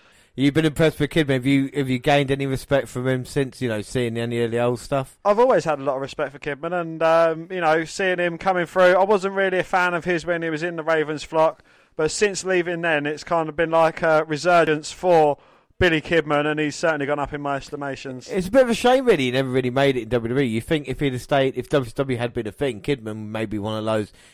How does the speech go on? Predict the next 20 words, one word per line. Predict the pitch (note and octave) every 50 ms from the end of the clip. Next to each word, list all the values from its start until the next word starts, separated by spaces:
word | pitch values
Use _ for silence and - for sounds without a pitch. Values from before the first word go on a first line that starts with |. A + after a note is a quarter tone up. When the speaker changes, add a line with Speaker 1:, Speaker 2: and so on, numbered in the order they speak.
| _ _
Speaker 1:
that | - G#2 - C3+
would | C3 B2+ B2
have | A#2+ -
been, | - B2 A#2+ A2+ A2 A2 G#2+ - _ _ _ _ -
uh, | - A2+ A#2 A#2 G2+
a | G#2+
success | - - A#2+ - - - D#3+ D#3+ -
story. | - - - B2 G#2+ F#2+ F#2+ F#2+
You | G2 G#2
know, | A2 A2+ A#2
he, | A#2+ A#2+ A#2+ B2+ A#2+
he, | A#2 B2+ A#2+ - - C#3+
like | C#3 C3
I |
said, | A#2+ - C3
he | B2+
was | A#2 G#2
a | A#2 A#2
great | - D#3 D#3+ D3 A#2
worker, | A2 C3+ C#3 C3+ C3 B2+ A#2 - - G#2 G2 F2+